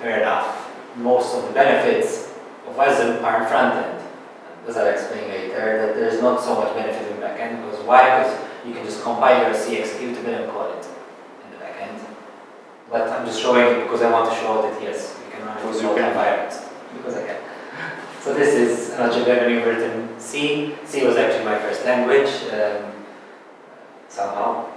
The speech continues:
Speaker 1: And then I moved on to Java, and things went downhill from there. Um, uh, but it's, it's, it's super simple to understand. So you have a function called add. It returns an integer. So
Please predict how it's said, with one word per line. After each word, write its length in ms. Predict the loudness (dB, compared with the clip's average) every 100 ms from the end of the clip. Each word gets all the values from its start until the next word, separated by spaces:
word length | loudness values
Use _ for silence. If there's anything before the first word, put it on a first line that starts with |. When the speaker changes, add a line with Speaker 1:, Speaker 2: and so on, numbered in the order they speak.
| -16 -18 -20 -20 -20 -20 -20 -20 -20 -20
Speaker 1:
And 60 | -8
then 100 | -4
I 100 | -2 -4
moved 220 | -6 -8
on 20 | -10
to 40 | -4
Java, 320 | 2 4 6 4 0
and 60 | -4 -10 -14 -16 -18 -20 -20 -20
things 180 | -20 -18 -14
went 160 | -12
downhill 340 | -10 -10 -10 -12
from 100 | -14 -12
there. 160 | -12 -12 -14 -18 -10 -4
Um, 520 | -2 -2 -2 -4 -6 -4
uh, 260 | -2 0 0 -2 -8 -6
but 100 | 0 2
it's, 300 | 4 2 -2
it's, 160 | -6 -2 2
it's 160 | 4 4
super 240 | 8 8
simple 320 | 6 2 0
to 100 | -2 -4
understand. 400 | -6 -8 -8 -8 -8 -10 -10
So 100 | -2
you 80 | 6
have 340 | 6 6 4
a 60 | 6
function 640 | 6 6 6 6 4 -2 -4
called 160 | -2 2
add. 500 | 6 8 6 4 -2 -8 -12 -16 -16
It 80 | -8
returns 480 | -4 4 6 6 4 0 0
an 100 | -2
integer. 580 | 0 6 8 8 2 -2 -10 -14 -16 -18 -20 -20
So 120 | -8